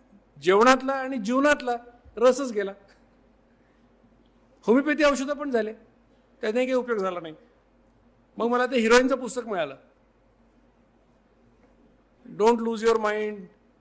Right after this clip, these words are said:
Lose Your Weight. खूप लोकांनी विकत घेऊन वाचलं असं मी ऐकलं. म्हणजे, तर स्टीफन हॉकिंग आत्ता गेले अशात, त्यांना कोणीतरी विचारलं की, "सर, तुमचं Theory of Time वगैरे जी पुस्तकं आहेत, ती तर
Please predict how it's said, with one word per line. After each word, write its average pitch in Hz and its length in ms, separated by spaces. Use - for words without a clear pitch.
Lose 196 180
Your 202 120
Weight. 156 280
खूप 262 140
लोकांनी 233 300
विकत 208 180
घेऊन 196 240
वाचलं 180 320
असं 147 100
मी 190 120
ऐकलं. 151 300
म्हणजे, - 720
तर 214 60
स्टीफन 220 400
हॉकिंग 269 340
आत्ता 185 220
गेले 226 240
अशात, 208 220
त्यांना 233 200
कोणीतरी 254 300
विचारलं 214 380
की, 220 180
"सर, 247 200
तुमचं 220 640
Theory 190 300
of 220 280
Time 196 340
वगैरे 185 240
जी 190 100
पुस्तकं 190 360
आहेत, 185 120
ती 220 180
तर 233 140